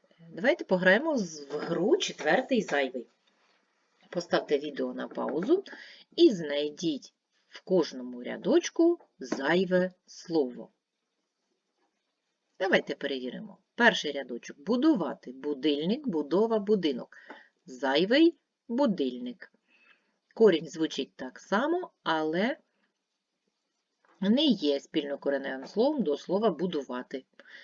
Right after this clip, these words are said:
так як значення має різне. Підводник, водолаз, підводка, вода, водяний. Де буде?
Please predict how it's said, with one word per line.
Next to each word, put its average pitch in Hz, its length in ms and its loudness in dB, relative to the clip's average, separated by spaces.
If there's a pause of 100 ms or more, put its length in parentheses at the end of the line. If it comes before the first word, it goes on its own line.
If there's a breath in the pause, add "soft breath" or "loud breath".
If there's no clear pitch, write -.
(200 loud breath)
так 320 240 4
як 190 160 0
значення 185 600 -4
має 135 320 -4
різне. 127 380 -12 (560 loud breath)
Підводник, 214 720 4
водолаз, 156 600 0
підводка, 185 800 -4 (240)
вода, 139 840 -2
водяний. 226 680 2 (280)
Де 180 240 2
буде? 226 340 2